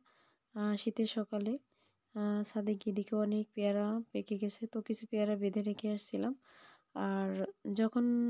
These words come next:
ভিডিওটি করা, তখন কিন্তু শীত, ভালোই শীত পড়ে গেছে তখনই করা।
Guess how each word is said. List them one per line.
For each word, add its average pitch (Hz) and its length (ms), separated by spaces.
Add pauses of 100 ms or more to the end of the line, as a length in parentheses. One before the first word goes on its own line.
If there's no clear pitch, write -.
(480)
ভিডিওটি 214 460
করা, 226 340
তখন 208 360
কিন্তু 208 280
শীত, 202 260 (520)
ভালোই 220 360
শীত 233 340
পড়ে 226 240
গেছে 214 280
তখনই 202 460
করা। 208 300